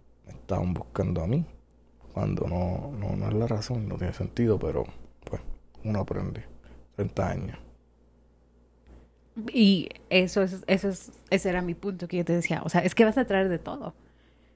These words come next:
Speaker 2: Y el punto que te, yo te decía cuando estábamos hablando hace, em, cuando estábamos hablando del, de lo que, del, de los temas que íbamos a tocar hoy, yo te estaba diciendo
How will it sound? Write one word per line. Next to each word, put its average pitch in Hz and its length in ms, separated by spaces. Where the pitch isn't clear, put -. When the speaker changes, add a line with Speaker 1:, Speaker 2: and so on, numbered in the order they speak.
Speaker 2:
Y 196 440
el 175 240
punto 190 260
que 196 120
te, 190 140
yo 185 120
te 190 120
decía 165 520
cuando 185 200
estábamos 185 440
hablando 180 400
hace, 175 220
em, 170 440
cuando 190 160
estábamos 190 440
hablando 175 400
del, 170 360
de 175 220
lo 175 220
que, 175 340
del, 170 480
de 170 80
los 160 180
temas 254 280
que - 100
íbamos 185 240
a 190 60
tocar 170 300
hoy, 202 140
yo 185 140
te - 80
estaba 170 340
diciendo 170 640